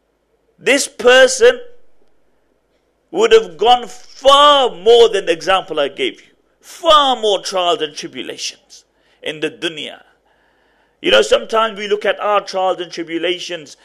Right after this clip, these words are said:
and we think we're having it rough. We're having it tough. The truth is, if you look at other people, and this is the sunnah of the Prophet sallallahu alaihi wasallam,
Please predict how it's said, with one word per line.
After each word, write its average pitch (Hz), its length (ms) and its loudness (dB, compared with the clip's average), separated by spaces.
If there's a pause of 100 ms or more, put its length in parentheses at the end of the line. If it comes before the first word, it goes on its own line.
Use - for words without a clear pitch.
(120)
and - 60 -18
we 165 80 -10
think 165 240 -14
we're 190 120 -6
having 175 440 -12
it - 120 -16
rough. - 720 -10 (1000)
We're 196 180 2
having 156 240 -6
it - 240 -12
tough. - 680 -4 (1600)
The - 120 -2
truth 294 460 -2
is, 190 180 -4
if 180 100 -6
you 214 100 -8
look 233 220 -2
at - 140 0
other 196 220 0
people, 190 460 -8
and 170 80 -8
this 170 140 -8
is 175 120 -10
the 165 60 -8
sunnah 196 420 0
of 165 60 -4
the 175 80 -4
Prophet 165 280 -4
sallallahu 165 260 -6
alaihi 151 180 -12
wasallam, 151 180 -8